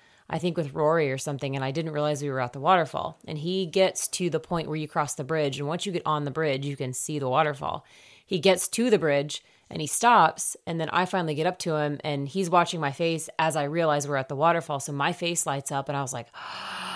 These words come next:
<gasps> "It's right there." Now, you still have to walk a little bit further, but you can see it. You've got a clear shot to it from this bridge. He was like, "I'm gonna wait right here for a minute. You go on ahead."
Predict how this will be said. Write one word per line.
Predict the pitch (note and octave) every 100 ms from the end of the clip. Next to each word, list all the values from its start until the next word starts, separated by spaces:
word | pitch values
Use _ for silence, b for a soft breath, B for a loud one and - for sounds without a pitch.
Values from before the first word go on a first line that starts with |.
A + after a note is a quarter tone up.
| B B
<gasps> | B B B B B _ _ _ _
"It's | F#3 F3+
right | D#3 -
there." | G#3+ F3 - E3 _ -
Now, | F#3
you | F3+
still | F3 G3+ F#3
have | F#3+
to | F3+
walk | F3 F3
a | F3
little | D#3+
bit | C3+ C#3
further, | F3+ E3
but | D3
you | D#3
can | D#3+ D#3+
see | C#3+ - F3 D3
it. | C3 -
You've | D3+
got | D#3+ D3
a |
clear | C#3 E3 C#3
shot | - C#3+ C#3+
to | C#3
it | B2
from | - C#3
this | C3 -
bridge. | C#3 C#3 - - - _ _ -
He |
was | F#3 D#3
like, | D#3+
"I'm | F3
gonna | F3+
wait | E3+ D#3+
right | D3
here | C3 D#3 D3
for | D3
a | B2+
minute. | B2 -
You | D3
go | C#3
on | C3+ A#2+
ahead." | A#2+ C#3+ C3 -